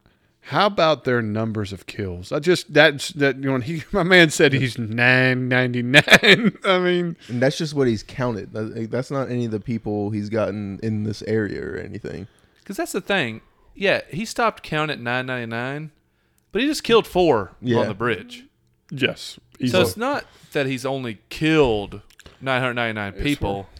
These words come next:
Speaker 2: Well, Sonny stopped his count at, what, four hundred or four oh four?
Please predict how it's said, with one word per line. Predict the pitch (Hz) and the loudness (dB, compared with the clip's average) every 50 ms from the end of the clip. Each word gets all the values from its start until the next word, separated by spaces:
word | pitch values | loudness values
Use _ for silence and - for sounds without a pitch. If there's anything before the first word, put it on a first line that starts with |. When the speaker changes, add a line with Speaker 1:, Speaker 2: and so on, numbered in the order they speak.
| - - - | -18 -10 -4
Speaker 2:
Well, | 123 120 117 | 0 0 0
Sonny | - - - - 165 220 233 - | 0 -2 -2 -2 -2 -2 -4 -6
stopped | - - 131 117 110 - 117 | -4 -2 0 0 0 0 -2
his | 147 175 - - | -4 -4 -4 -4
count | - 139 107 104 98 - 101 | -6 -4 -4 -4 -4 -4 -2
at, | 107 107 104 90 | -2 -2 -2 -2
what, | 101 104 - - | -2 -4 -6 -6
four | - - 110 117 120 127 | -8 -8 -6 -4 -2 -2
hundred | 123 120 123 131 120 113 113 - | -2 -4 -4 -4 -4 -4 -4 -6
or | 123 120 117 - - | -6 -6 -6 -6 -8
four | _ - 123 123 120 | _ -6 -4 -2 -2
oh | 117 | -2
four? | 113 - 120 120 135 156 175 160 | -4 -4 -6 -4 -4 -4 -4 -8